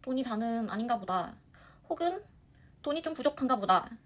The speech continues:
<laughs> 돈이 많이 부족한가 보다. 내가 돈을 더 많이 많이 벌 수 있었으면 덜 슬펐을까? <laughs>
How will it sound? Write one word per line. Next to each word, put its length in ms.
<laughs> 1400
돈이 220
많이 460
부족한가 380
보다. 300
내가 180
돈을 220
더 80
많이 200
많이 220
벌 140
수 160
있었으면 760
덜 160
슬펐을까? 500
<laughs> 140